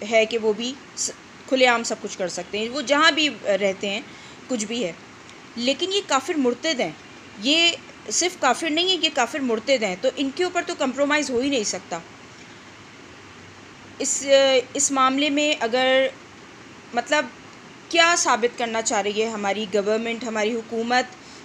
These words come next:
पहले हमारे दारुल खिलाफा में एक ज़ायनिस्ट का जाके बैठ जाना, मेन दारुल खिलाफा पाकिस्तान का,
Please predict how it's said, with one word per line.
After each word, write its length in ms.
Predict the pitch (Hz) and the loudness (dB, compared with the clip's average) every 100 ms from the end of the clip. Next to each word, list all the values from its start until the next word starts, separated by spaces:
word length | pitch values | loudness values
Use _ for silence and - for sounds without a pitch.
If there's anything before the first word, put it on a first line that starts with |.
| - | 0
पहले 240 | 262 247 254 | 4 6 4
हमारे 320 | 269 240 240 | 2 2 2
दारुल 360 | 233 220 233 262 | 4 2 2 -2
खिलाफा 440 | 247 226 220 240 | 2 2 2 0
में 240 | 240 240 | 0 0
एक 180 | - 220 | 0 -2
ज़ायनिस्ट 540 | 185 220 208 233 262 - | 0 0 2 0 -2 -2
का 120 | 247 | 0
जाके 300 | 214 208 214 | 0 0 0
बैठ 220 | 208 196 | 0 0
जाना, 300 | 190 175 170 | -4 -6 -6
मेन 480 | 190 208 262 294 269 | -4 0 2 2 2
दारुल 280 | 233 220 254 | 2 2 -2
खिलाफा 400 | 220 190 170 190 | -2 -2 -4 -6
पाकिस्तान 500 | 185 185 - 185 175 | -6 -6 -8 -8 -8
का, 180 | 165 | -12